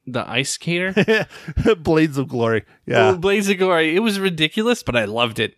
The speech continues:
Speaker 1: I did. Li-, it's, it's ridiculous, but I loved it.
Speaker 2: Blades of Glory was still, it was on the downslide of peak Ferrell, but it would, still was pretty good.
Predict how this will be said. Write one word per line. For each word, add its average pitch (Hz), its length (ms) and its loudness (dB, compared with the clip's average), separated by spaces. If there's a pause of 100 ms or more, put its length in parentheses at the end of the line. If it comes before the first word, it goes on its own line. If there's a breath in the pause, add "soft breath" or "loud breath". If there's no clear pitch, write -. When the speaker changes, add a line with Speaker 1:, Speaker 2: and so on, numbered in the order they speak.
Speaker 1:
I 147 160 0
did. 135 260 0
Li-, 151 540 0
it's, 165 200 -6
it's 160 240 -2
ridiculous, 127 840 0
but 123 100 -2
I 127 120 2
loved 113 260 -4
it. 101 180 -12
Speaker 2:
Blades 202 380 0
of 202 80 -2
Glory 175 340 2
was 151 180 2
still, 160 560 0
it 175 200 2
was 175 180 -4
on 180 280 0
the 165 80 0
downslide 156 680 0
of 131 220 -4
peak 151 280 -2
Ferrell, 131 460 2
but 123 220 0
it 139 60 4
would, 151 140 -4
still 175 400 0
was 143 200 0
pretty 147 260 -2
good. 107 380 -4